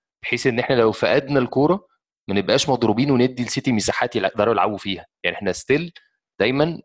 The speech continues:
مساحاتنا، خطوطنا قريبة من بعض، بنعتمد على بوكي وبونديا وكانتويل. أول لما بنفقد الكرة، طبعًا بونديا وكانتويل بيحاولوا يردوا بسرعة، بس هم واقفين كويس already دفاعيًا،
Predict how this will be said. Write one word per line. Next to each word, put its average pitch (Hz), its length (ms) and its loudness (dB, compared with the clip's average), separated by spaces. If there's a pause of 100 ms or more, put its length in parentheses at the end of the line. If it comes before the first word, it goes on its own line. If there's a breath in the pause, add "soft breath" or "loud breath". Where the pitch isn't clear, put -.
مساحاتنا، 123 460 -4
خطوطنا 139 380 -2
قريبة 117 380 2
من 101 80 -2
بعض، 147 340 0 (100)
بنعتمد 95 380 0
على 101 240 2
بوكي 127 340 -6
وبونديا 98 580 2
وكانتويل. 113 880 2 (380)
أول 160 180 4
لما 147 100 4
بنفقد 139 320 0
الكرة، 98 420 0 (220)
طبعًا 135 300 2
بونديا 107 320 2
وكانتويل 123 340 -2
بيحاولوا 143 340 0
يردوا 143 260 -2
بسرعة، 160 320 0
بس - 300 -6
هم 170 200 0
واقفين 165 340 -2
كويس 147 340 -2
already 120 240 -6
دفاعيًا، 87 400 -4